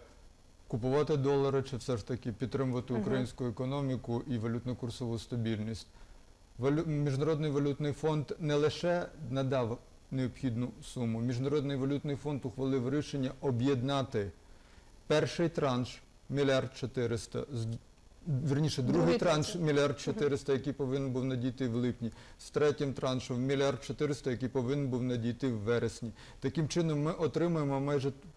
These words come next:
Speaker 1: понад три мільярди гривень, три мільярди доларів, які надійдуть в золотовалютні резерви, які, е, значно покращать фінансову, бюджетну ситуацію. Крім того,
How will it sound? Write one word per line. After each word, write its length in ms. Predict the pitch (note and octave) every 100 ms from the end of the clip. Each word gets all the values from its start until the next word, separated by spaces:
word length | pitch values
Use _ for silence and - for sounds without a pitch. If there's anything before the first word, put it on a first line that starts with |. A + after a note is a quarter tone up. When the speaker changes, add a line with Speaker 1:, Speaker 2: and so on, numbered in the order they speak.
| - -
Speaker 1:
понад 260 | D3+ C3+
три 160 | D#3 E3+
мільярди 500 | D#3+ D3+ D#3 D3+ C#3+
гривень, 460 | C#3 E3 F#3 E3+ D#3+ - - - - C#3
три 160 | E3 E3+
мільярди 440 | D#3 D#3 D3 C#3+
доларів, 440 | C3 D#3 F3 D#3 C3+
які 200 | C3+ D3+
надійдуть 480 | D3 C3+ D3 D#3
в 40 | B2+
золотовалютні 720 | C3+ C#3 C#3 C3+ D3 D3 D3+
резерви, 480 | C#3+ C3+ D#3+ D#3+ C#3
які, 400 | C3 B2 D#3 D3 - - - -
е, 40 | -
значно 460 | G#2 C#3+ D3+ D3+ C#3
покращать 720 | D3 C#3+ C#3+ C3+ C3+ A2+ - - - - - -
фінансову, 640 | D#3+ D#3 D#3+ - C3+ A#2+
бюджетну 600 | B2 C#3+ B2+ D3+ D3 C#3+
ситуацію. 680 | - B2+ C3 A#2+ A#2 - C3
Крім 280 | E3 E3+ D#3
того, 360 | C#3 A#2 A2